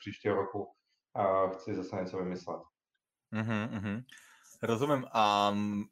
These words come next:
Speaker 2: prozradíš takhle veřejně, eh, kolik máš bytů, kolik vlastních nemovitostí?
Speaker 1: No, já ti řeknu, co chceš,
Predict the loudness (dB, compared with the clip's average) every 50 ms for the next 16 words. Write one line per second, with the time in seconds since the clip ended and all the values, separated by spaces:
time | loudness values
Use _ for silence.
0 | _ _ _ _ _ _ _ _ 2 4 4 6 6 6 6 6 4 2 2 2
1 | 2 4 4 6 6 6 6 6 6 6 6 4 4 2 0 -4 _ _ _ _
2 | _ _ _ _ _ _ _ _ _ _ _ -4 0 2 4 4 4 2 4 4
3 | 4 4 6 4 4 4 4 0 -2 -2 -2 0 2 2 2 4 2 0 0 0
4 | -4 -4 -2 -2 -2 0 -2 -2 -4 -4 -10 -10 -10 -12 _ _ _ _ _ _
5 | _ _ _ _ 2 6 6 8 8 8 6 6 6 6 4 4 2 4 2 2
6 | 2 2 0 2 2 0 -2